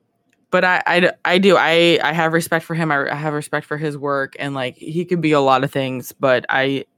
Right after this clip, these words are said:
I still think that this is something he deeply cares about. And as someone who also deeply cares about this kind of stuff, um, I have my own story that's just like this, that one day I will tell,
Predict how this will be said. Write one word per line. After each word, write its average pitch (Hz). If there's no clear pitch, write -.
I 143
still 135
think 131
that 131
this 139
is 135
something 135
he 143
deeply 139
cares 156
about. 170
And 135
as 131
someone 139
who 139
also 127
deeply 131
cares 180
about 175
this 160
kind 151
of 143
stuff, 139
um, 127
I 143
have 175
my 147
own 143
story 135
that's 127
just 139
like 135
this, 123
that 131
one 135
day 135
I 135
will 135
tell, 120